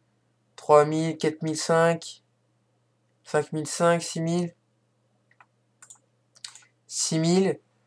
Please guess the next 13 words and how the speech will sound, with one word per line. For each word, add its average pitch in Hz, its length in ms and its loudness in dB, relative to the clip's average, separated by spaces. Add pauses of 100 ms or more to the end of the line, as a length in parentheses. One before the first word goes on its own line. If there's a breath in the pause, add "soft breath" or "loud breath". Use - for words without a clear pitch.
(260)
Six - 280 -6
mille 175 180 0
Kama. 170 520 8 (3000)
Bon, 151 180 4
vous 151 80 2
faites 165 240 2
encore 160 260 4
un 156 60 8
bénéfice 151 280 4
de 143 100 -4
cent 151 220 -2
mille 147 220 -4
là. 160 400 -2